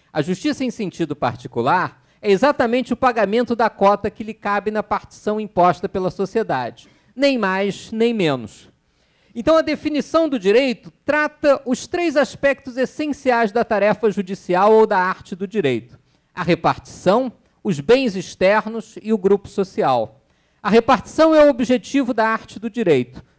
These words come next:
os bens externos à sua matéria, e o grupo social o seu campo de aplicação. Ora, ah, então, para que nós tenhamos, ah, justiça num sentido, ah, aristotélico, nós temos que ter,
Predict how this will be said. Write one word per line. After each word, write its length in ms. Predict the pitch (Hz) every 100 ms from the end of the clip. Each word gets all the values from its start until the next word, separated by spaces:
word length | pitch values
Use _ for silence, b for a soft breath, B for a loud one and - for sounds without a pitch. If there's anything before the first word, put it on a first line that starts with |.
| -
os 160 | 185
bens 300 | 165 240 214
externos 680 | 214 - - 196 196 196 180
à 80 | 185
sua 260 | - 196
matéria, 600 | 190 196 - 131 123 107 b b 196
e 100 | 262
o 100 | 262 - _ _
grupo 380 | 165 311 - 247
social 640 | - 220 - 190 185 202
o 40 |
seu 260 | 196 - 202
campo 460 | - 170 170 170 156
de 80 |
aplicação. 760 | 170 170 175 202 190 - 135 113 - _ b b -
Ora, 360 | 226 117 98 _ -
ah, 580 | 143 160 160 151 135 - _ _ _ _ _ _ _ _ _ _ -
então, 360 | 285 330 330
para 360 | - 349 349 339
que 140 | 339
nós 320 | 294 277 -
tenhamos, 920 | - 254 220 294 330 277 165 127 - -
ah, 240 | 156 147 -
justiça 720 | 202 196 - - 320 - 185
num 140 | 156
sentido, 760 | 147 160 143 - 147 139 127 120
ah, 220 | 127 127
aristotélico, 960 | 135 143 139 - 127 117 247 254 165 220
nós 260 | 254 285 -
temos 320 | 277 277 -
que 140 | -
ter, 360 | - 233 240